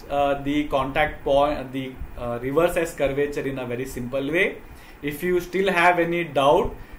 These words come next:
please post into the comment section, and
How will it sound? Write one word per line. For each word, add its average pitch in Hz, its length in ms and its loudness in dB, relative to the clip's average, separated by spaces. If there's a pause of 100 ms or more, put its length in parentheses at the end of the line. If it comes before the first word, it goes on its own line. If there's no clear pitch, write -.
(140)
please 180 340 0
post 160 520 0
into 151 260 -4
the 143 180 -2
comment 135 380 -2
section, 208 540 -4 (380)
and 143 580 2